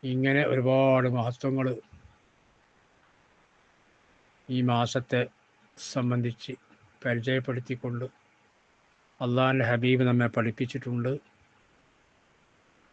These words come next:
അതുകൊണ്ട് ഇതിൽ ഈ മാസം വരുന്ന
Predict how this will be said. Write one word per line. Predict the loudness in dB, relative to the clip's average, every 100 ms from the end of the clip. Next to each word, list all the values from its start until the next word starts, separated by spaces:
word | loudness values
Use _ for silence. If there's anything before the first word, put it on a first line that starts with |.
| _ _ _ _ _ _ _ _ -8
അതുകൊണ്ട് | -2 0 2 4
ഇതിൽ | 4 4 4 2 0 -2
ഈ | 0
മാസം | 2 2 0 0
വരുന്ന | 0 0 0